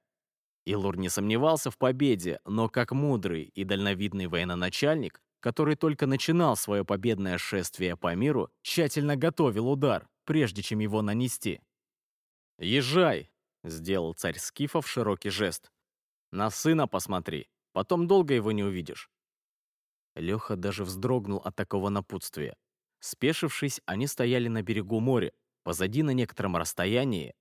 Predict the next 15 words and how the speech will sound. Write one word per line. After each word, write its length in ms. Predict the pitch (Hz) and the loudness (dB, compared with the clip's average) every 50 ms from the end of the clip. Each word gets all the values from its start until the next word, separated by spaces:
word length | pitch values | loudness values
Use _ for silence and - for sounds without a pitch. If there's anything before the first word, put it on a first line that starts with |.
| _ | _
расположилась 680 | - 107 - - 113 110 107 104 107 147 170 165 151 - | -6 -6 -4 -2 0 2 2 2 2 2 2 2 2 0
сотня 420 | - - 135 127 120 135 135 - | -2 -2 -2 -2 0 0 -2 0
охранников 680 | 110 - - 110 104 98 92 92 87 - 104 95 - - | -2 -2 -2 -2 -2 0 0 -2 -2 -2 -4 -4 -4 -2
Илура. 500 | - 123 123 120 123 123 107 90 71 - - _ _ _ _ _ _ _ _ _ _ _ _ _ _ | -2 0 2 2 2 2 2 0 -2 -6 -10 _ _ _ _ _ _ _ _ _ _ _ _ _ _
Кровные 420 | - 101 101 92 95 95 90 87 | -2 -2 0 0 0 0 0 0
братья 440 | 82 95 113 131 131 - - 98 85 | 0 2 2 2 2 0 -2 -4 -4
вместе 400 | 85 110 143 160 156 - - 135 | -2 -2 -2 -2 -2 -2 -2 -2
часто 340 | - - 147 135 - - 131 | 0 0 0 0 0 -2 -2
объезжали 400 | 113 113 110 101 107 127 120 117 | 0 0 -2 -2 0 0 0 0
окрестности 600 | 110 - - 113 120 113 - - 117 - - - | 0 -2 -2 -2 -2 -2 -2 -2 -4 -4 -4 -4
под 260 | 107 - 117 113 117 | -2 0 0 0 0
вечер 380 | 127 143 131 107 - 90 80 - _ | 0 0 0 0 -2 -6 -10 -8 _
или 200 | 104 104 104 101 | -4 -2 -2 0
на 100 | 101 98 | 0 0
рассвете. 600 | 101 101 - - - 107 98 87 - - - | 0 0 0 -2 0 0 0 -2 -2 -6 -12